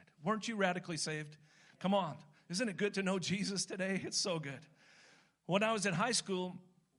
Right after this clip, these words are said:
uh, after I had gotten saved, I felt this call to ministry. And so I went on to Bible college.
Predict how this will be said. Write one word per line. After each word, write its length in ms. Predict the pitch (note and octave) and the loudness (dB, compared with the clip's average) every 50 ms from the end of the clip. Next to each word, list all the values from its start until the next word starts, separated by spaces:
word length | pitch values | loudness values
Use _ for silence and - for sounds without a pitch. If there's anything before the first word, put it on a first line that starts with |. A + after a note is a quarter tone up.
| - - - | -20 -8 -2
uh, 440 | F3 F3 F3 E3+ E3 D#3+ D3+ D3 - - | -2 0 0 2 0 0 -2 -4 -6 0
after 280 | E3+ F3 F3 - G3+ | 0 0 2 2 2
I 60 | F3+ E3+ | 2 2
had 120 | E3+ D#3+ | 2 2
gotten 220 | D#3 E3 D3+ D#3 | 0 -2 -2 0
saved, 400 | D3+ D3 D#3 F3+ F3 E3+ D#3+ - - | -2 -2 -2 -2 -2 -4 -6 -6 -4
I 240 | D#3+ D#3+ D#3+ D#3+ D#3+ | -4 -2 -2 -4 -6
felt 240 | E3 G3+ G#3 G3 | -6 -6 -6 -6
this 160 | - F#3+ D#3 - | -4 -4 -4 -4
call 300 | - - E3+ E3 E3+ E3 | -2 -2 -2 -2 -2 -4
to 120 | - E3 | -4 -6
ministry. 580 | D3+ D3 D#3+ D#3+ E3 D#3+ - - - C#3+ C3+ B2+ | -4 -2 -2 0 0 0 -2 -4 -6 -6 -6 -6
And 100 | C3 C3 | -6 -6
so 140 | - D#3 D3 | -4 -2 -2
I 40 | D3+ | 0
went 180 | D#3 D#3 D#3+ | 0 2 2
on 160 | D#3 D#3+ D#3+ | 2 2 0
to 80 | D#3 D3+ | -2 -4
Bible 300 | - C#3+ C#3+ D#3+ D#3 D3+ | -2 0 0 0 0 -2
college. 520 | D#3 - D3+ D3+ D#3 D#3 D#3 D3+ - - | -4 -4 -4 -2 -2 -2 -4 -6 -10 -14